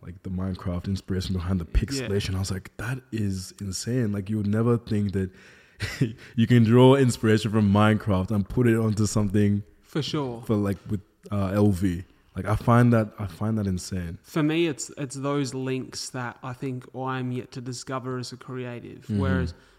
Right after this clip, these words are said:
Speaker 2: I can take inspiration from something completely separate
Speaker 1: Mm.
Speaker 2: and bring it into the world in which I exist
Speaker 1: Yes.
Speaker 2: creatively. And for me, that's, like, really interesting. So I look
Speaker 1: Mm.
Speaker 2: at, at people like him, I look at people like Christopher Nolan and,
Speaker 1: Mm.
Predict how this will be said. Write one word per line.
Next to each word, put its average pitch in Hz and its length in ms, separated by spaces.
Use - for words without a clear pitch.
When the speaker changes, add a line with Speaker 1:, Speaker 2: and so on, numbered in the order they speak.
Speaker 2:
I 127 120
can 135 160
take 135 200
inspiration 139 640
from 135 240
something 131 400
completely 131 520
separate 170 680
Speaker 1:
Mm. 95 360
Speaker 2:
and 143 200
bring 135 240
it 131 160
into 131 680
the 135 120
world 127 280
in 127 80
which 123 220
I 123 160
exist 120 400
Speaker 1:
Yes. 131 100
Speaker 2:
creatively. 127 580
And 131 140
for 147 100
me, 139 160
that's, 127 240
like, 123 160
really 127 400
interesting. 127 420
So 139 180
I 135 60
look 87 200
Speaker 1:
Mm. 139 160
Speaker 2:
at, 123 40
at 135 100
people 139 220
like 131 160
him, 135 180
I 131 40
look 131 120
at 131 80
people 131 420
like 131 240
Christopher 135 420
Nolan 131 600
and, 90 220
Speaker 1:
Mm. 82 120